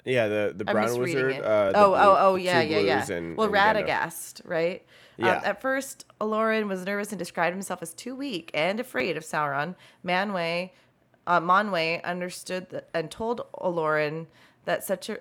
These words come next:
Speaker 2: uh, such was a reason why he should go to over-, overcome that fear. That's interesting.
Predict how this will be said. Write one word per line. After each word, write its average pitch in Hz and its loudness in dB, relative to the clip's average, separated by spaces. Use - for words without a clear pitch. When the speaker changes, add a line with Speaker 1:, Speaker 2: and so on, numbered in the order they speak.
Speaker 2:
uh, 170 0
such 262 -4
was 220 -4
a 202 -6
reason 185 -8
why 185 0
he 185 -10
should - -16
go 131 -2
to 165 -12
over-, 143 -6
overcome 160 -4
that - -12
fear. 87 -10
That's 190 -6
interesting. 143 -12